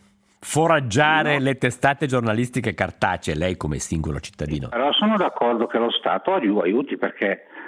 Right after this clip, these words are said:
Speaker 2: sono due cose diverse, eh. Cioè, la, la stampa, per esempio, un diciottenne o un sedicenne non lo vedrà mai a leggere il Corriere del Ticino in un ristorante,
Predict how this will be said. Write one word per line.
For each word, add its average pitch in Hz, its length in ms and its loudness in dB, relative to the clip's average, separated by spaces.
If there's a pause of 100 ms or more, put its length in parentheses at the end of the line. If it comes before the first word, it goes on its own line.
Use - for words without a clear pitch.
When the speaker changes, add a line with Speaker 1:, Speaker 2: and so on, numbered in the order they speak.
(260)
Speaker 2:
sono 175 400 2
due 156 180 2
cose 165 280 0
diverse, 123 800 2
eh. 104 240 -2
Cioè, - 180 -2
la, 113 160 0
la 117 160 0
stampa, 185 260 0
per 160 140 2
esempio, 156 340 2
un 123 240 4
diciottenne 139 800 2
o 123 60 4
un 117 160 4
sedicenne 135 680 0 (420)
non 110 200 2
lo 110 80 4
vedrà 110 280 2
mai 120 220 2
a 101 60 2
leggere 95 340 2
il 87 60 -2
Corriere 95 360 0
del 90 160 -2
Ticino 92 500 -2
in 87 60 2
un 87 80 0
ristorante, - 760 -4